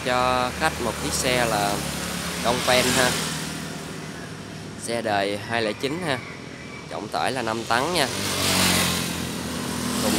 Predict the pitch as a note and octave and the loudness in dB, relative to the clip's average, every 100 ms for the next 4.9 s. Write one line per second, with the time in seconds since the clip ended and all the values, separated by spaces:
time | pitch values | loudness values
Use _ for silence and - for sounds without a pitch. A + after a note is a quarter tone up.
0 | G#2+ G#2 G#2 C3 C#3 E3 - - C3+ C3 | 6 8 6 6 6 4 2 4 4 4
1 | B2+ G#2+ A2 A#2 - - - - A#2 C3 | 0 0 0 0 -4 -6 -6 -4 -2 0
2 | C#3+ C3+ B2 A#2+ A#2 A#2 A2+ A#2+ - - | 6 8 8 6 6 4 2 -2 -4 -4
3 | G1+ - A#2 A2+ A2+ - G1+ G1+ G1+ G1+ | -4 -2 0 2 2 2 2 2 2 2
4 | - C3 - - G1+ - - - G1+ | 4 6 6 6 6 6 8 6 6